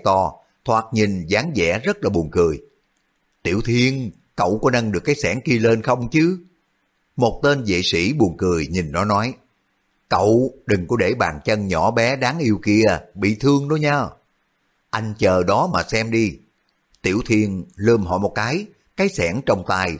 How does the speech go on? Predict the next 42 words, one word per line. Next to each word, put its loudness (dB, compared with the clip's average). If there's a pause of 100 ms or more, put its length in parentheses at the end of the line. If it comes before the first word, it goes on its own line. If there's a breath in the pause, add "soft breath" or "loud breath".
(140)
đã -4
bắt -2
đầu 0
chuyển -4
động. 0 (640)
Nhìn 0
Tiểu 0
Thiên 0 (100)
dung 0
cái 0
xẻng -2
còn -2 (100)
to 2
hơn 0
cả 0
người 0
của -4
cậu -2
ta 0
lên, 0 (540)
tên 2
vệ 4
sĩ -4
kia 2 (240)
trợn 0 (100)
mắt -4 (140)
há -4
mồm. -2 (840)
Nó 0
thế 0 (120)
mà -2
lại 0
giỏi 0
hơn 0
mình, 0 (160)
lại 0
còn 0
nhanh -2
hơn 0
cả -2
mình 0
nữa. -2